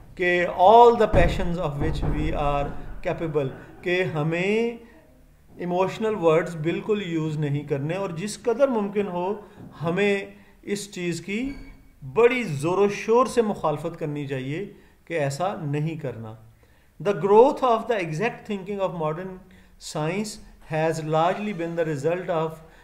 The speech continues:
getting rid of some, uh, all terms suggesting emotional attitudes। कहता है कि जब जब साइंस बढ़ी है ना और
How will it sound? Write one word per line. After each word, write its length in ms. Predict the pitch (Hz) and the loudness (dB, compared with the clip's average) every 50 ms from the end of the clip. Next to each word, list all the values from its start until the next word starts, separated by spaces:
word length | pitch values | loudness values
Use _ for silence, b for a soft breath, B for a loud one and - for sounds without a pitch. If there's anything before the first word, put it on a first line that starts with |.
| B B B | B B B
getting 260 | 151 160 147 175 185 180 | -4 -4 -2 -4 -6 -8
rid 220 | 165 160 175 170 | -6 -4 -2 0
of 140 | 180 170 165 170 | 0 -2 -2 -4
some, 520 | - - - - - - - - 156 156 156 160 156 165 | -8 -14 -14 -14 -14 -12 -10 -8 -8 -8 -10 -12 -12 -8
uh, 240 | 156 143 143 143 - - | -6 -6 -4 -6 -4 -2
all 300 | - 175 185 202 220 226 220 220 | 2 4 4 4 4 2 0 -4
terms 320 | 185 175 160 160 160 160 - | -4 -4 -4 -4 -4 -6 -6
suggesting 540 | 160 143 139 143 139 139 - 170 175 175 170 B B B B B B | -6 -4 -4 -4 -6 -8 -10 -12 -14 -14 -14 B B B B B B
emotional 560 | 160 160 156 151 151 147 151 - 185 190 185 - | -6 -4 -2 0 0 -2 -2 -6 -8 -6 -6 -4
attitudes। 560 | - 139 139 143 143 139 143 135 127 120 - - b b b b b b - | -6 -6 -6 -8 -10 -10 -8 -10 -10 -10 -12 -18 b b b b b b -8
कहता 220 | 151 143 151 190 | -6 -4 -2 0
है 120 | 208 220 208 | 0 0 2
कि 160 | 240 247 233 | 2 0 0
जब 300 | 175 175 196 190 - - | 2 2 0 0 2 2
जब 160 | 226 226 220 | 2 2 2
साइंस 440 | - - 185 165 165 180 180 - - 160 | 0 -4 -4 -2 -2 -2 -4 -6 -4 -2
बढ़ी 280 | 151 156 156 180 202 | 0 0 2 2 0
है 100 | 196 175 | 0 0
ना 260 | 175 190 208 208 - B B B B B B | 0 -2 -4 -6 -8 B B B B B B
और 360 | 165 165 170 180 185 180 | 2 4 6 8 8 6